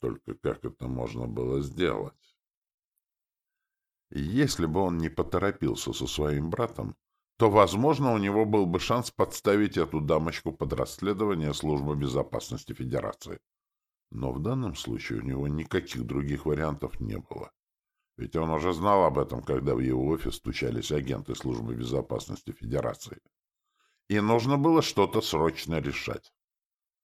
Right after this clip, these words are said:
Дав возможность своему брату сбежать, он додумался при помощи подставных лиц вывести довольно крупную сумму со счетов корпорации на свои личные счета. Кстати, надо бы упомянуть, что эти счета не были связаны с ним лично.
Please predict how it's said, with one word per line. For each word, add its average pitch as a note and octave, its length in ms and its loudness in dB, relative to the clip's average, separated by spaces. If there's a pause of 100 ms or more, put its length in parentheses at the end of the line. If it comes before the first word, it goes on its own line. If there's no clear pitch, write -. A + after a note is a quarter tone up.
(220)
Дав A2+ 320 6
возможность F2 640 2
своему E2 420 2
брату C#2+ 380 0
сбежать, C#2+ 640 -4 (220)
он E2+ 240 -4
додумался E2+ 640 0
при D#2 160 -2
помощи D2 440 -2
подставных C2 800 -2
лиц F2 340 -4 (420)
вывести C#3 500 4
довольно G#2 440 6
крупную F#2+ 460 2
сумму C#3 340 0
со - 160 -2
счетов - 460 -2
корпорации D#2 680 2
на B2+ 120 -2
свои D#2+ 320 2
личные D2 480 -2
счета. - 460 -10 (520)
Кстати, - 420 -4
надо C#2 320 -2
бы C2 200 -2
упомянуть, C#2 580 -4
что C2+ 220 -4
эти B1 180 -8
счета F#2 420 -2
не E2 180 -2
были D#2+ 240 0
связаны C#2+ 540 0
с - 120 -10
ним C#2 220 -2
лично. - 440 -6